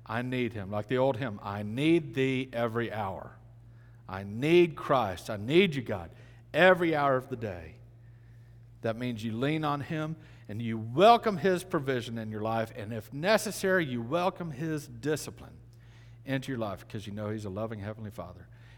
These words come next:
and He cares for you. What kind of person are you today? Christ wants us to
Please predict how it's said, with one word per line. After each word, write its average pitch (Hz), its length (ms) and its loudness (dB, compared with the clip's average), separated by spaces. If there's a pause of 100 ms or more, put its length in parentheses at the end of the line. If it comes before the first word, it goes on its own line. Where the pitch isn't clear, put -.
and 110 160 -6
He 117 80 -4
cares 135 640 -2
for 110 640 -8 (400)
you. 80 460 -12 (1300)
What 165 100 -12
kind 180 140 -2
of 135 80 -4
person 131 360 -6
are 98 80 -6
you 95 140 -10
today? 90 200 -16 (2250)
Christ 123 360 2
wants 107 240 -6
us 95 160 -10
to 92 300 -8